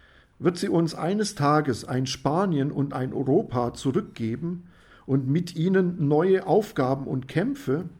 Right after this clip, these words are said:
die endlich unter offenem Himmel ausgetragen werden. Das zumindest ist unsere Hoffnung und unser Grund fürs Kämpfen. Hier ist also dann, worauf es sich bezieht,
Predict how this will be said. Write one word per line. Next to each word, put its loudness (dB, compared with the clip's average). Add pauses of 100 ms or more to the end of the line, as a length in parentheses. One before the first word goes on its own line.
(720)
die 0
endlich 4
unter 0
offenem 0
Himmel 0
ausgetragen -6
werden. -10 (540)
Das 0
zumindest 2
ist -10
unsere -2
Hoffnung -4 (400)
und 0
unser -2
Grund -2
fürs -2
Kämpfen. -4 (1900)
Hier 4
ist 0
also -6
dann, -4 (500)
worauf 0
es -6
sich -8
bezieht, -8